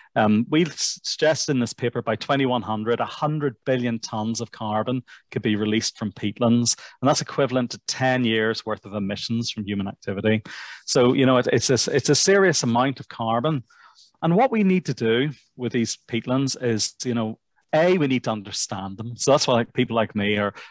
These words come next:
are trying to work on these peatlands, try and understand how these ecosystems work, the feedbacks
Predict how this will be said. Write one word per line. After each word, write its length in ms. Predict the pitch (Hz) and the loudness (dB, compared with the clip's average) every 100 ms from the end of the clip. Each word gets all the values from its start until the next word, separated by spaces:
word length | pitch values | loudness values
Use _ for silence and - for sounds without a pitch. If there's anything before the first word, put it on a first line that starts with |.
| _ | _
are 80 | 98 | -10
trying 300 | - 123 113 | -2 0 2
to 80 | 104 | 2
work 280 | 95 104 127 | 0 -2 -2
on 100 | 107 | -4
these 140 | 104 | -4
peatlands, 320 | - 110 101 | -6 -8 -8
try 140 | - 156 | 0 2
and 100 | 139 | 4
understand 720 | 120 - - 107 104 110 110 | 2 0 0 0 2 0 0
how 200 | 123 107 | -2 0
these 160 | 104 | 0
ecosystems 760 | 113 - 110 - 113 - 110 98 | 0 -4 -8 -6 -8 -6 -8 -8
work, 360 | 98 101 117 - | -4 -2 -2 -2
the 80 | 110 | -4
feedbacks 920 | - 143 131 - 135 127 - - | -2 0 0 2 2 2 -4 -8